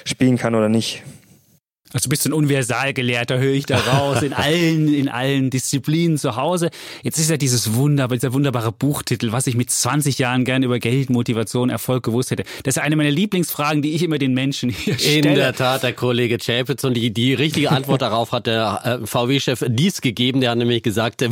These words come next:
Speaker 3: "Wissen wird überbewertet", Herr Chapitz, ja. Also, ähm, Chapitz meint ja immer, man muss immer alles wissen, um dann Entscheidungen zu treffen. Ähm, aber, äh, wie bist du denn zu diesem Titel gekommen?
Speaker 1: Ja, das ist eine gute Frage.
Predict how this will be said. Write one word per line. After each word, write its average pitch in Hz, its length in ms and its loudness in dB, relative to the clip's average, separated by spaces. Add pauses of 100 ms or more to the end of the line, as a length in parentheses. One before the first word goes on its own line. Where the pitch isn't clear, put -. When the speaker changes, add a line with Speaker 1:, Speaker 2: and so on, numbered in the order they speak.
Speaker 3:
"Wissen 131 300 2
wird 123 180 0
überbewertet", 90 720 -2
Herr 90 100 0
Chapitz, 82 480 -4
ja. 110 220 0 (500)
Also, 101 580 0
ähm, 104 640 0 (100)
Chapitz - 300 -2
meint 117 220 0
ja 107 80 0
immer, 113 140 2
man 127 160 2
muss 143 200 0
immer 131 340 0
alles 147 300 0
wissen, 139 220 0
um 131 100 2
dann 113 140 2
Entscheidungen 107 500 0
zu - 120 -4
treffen. 113 500 0 (100)
Ähm, 110 320 0 (420)
aber, 139 520 2
äh, 143 160 0
wie 143 100 2
bist 135 280 0
du 220 100 2
denn 196 180 2
zu - 100 -2
diesem 117 280 2
Titel 110 240 0
gekommen? 90 340 -2 (720)
Speaker 1:
Ja, 101 160 -10
das 113 180 -6
ist 160 140 -4
eine 165 100 2
gute 151 240 2
Frage. 135 560 0